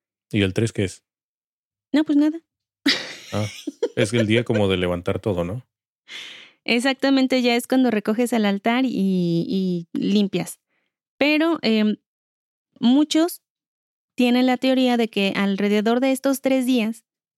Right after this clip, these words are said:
Speaker 2: hay una mayor actividad espiritual, ya sea buena o mala.
Speaker 1: Cierto, porque hasta se han escuchado también cosas raras, ¿no? De que, por ejemplo,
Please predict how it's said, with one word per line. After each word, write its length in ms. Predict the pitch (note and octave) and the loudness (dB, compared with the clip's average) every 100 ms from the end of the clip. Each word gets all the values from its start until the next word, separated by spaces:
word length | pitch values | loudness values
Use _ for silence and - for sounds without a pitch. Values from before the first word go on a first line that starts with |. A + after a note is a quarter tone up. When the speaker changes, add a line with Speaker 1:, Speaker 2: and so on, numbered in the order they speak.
| _ _ | _ _
Speaker 2:
hay 280 | G#3 A3+ B3+ | -2 0 0
una 280 | A#3+ A#3+ B3+ | 2 2 4
mayor 400 | B3+ A3+ A#3 B3 | 2 2 0 0
actividad 520 | B3+ - A#3 G#3 G3+ | 0 0 0 2 0
espiritual, 640 | G3+ - A3+ A3+ C#4 D#4+ B3+ | -2 -2 -2 0 2 2 2
ya 200 | A3+ A3 | 0 0
sea 240 | A#3+ A#3+ | -2 -2
buena 380 | A3+ B3 C#4 D#4 | 0 2 2 0
o 100 | G3 | -2
mala. 360 | F#3 F3 E3+ - _ _ _ _ _ _ _ _ - _ | -2 -2 -4 -10 _ _ _ _ _ _ _ _ -20 _
Speaker 1:
Cierto, 380 | - A2 B2+ A#2+ | -4 -2 0 -2
porque 280 | G#2 G2+ G2 | -2 -2 -2
hasta 280 | - G2+ F2 | 0 -4 -2
se 120 | G2+ | -2
han 80 | G#2 | -2
escuchado 400 | G2 G#2+ A2 G#2 | -4 -2 0 0
también 360 | F#2+ F#2+ G2+ | 0 -2 -2
cosas 520 | F#2+ G#2 F#2+ G#2 F2+ - | -2 -4 0 0 -2 -6
raras, 520 | G#2 F2 G2 A2 F2 | -8 -2 -2 -2 -2
¿no? 160 | F#2+ G2 | -2 0
De 100 | F2+ | -2
que, 120 | F#2 | -6
por 160 | - F#2 | -4 -4
ejemplo, 1120 | - G2+ F#2 G2 F#2+ F#2+ F#2+ F#2+ F2+ F2+ | -2 -4 -2 -2 0 2 2 2 0 -2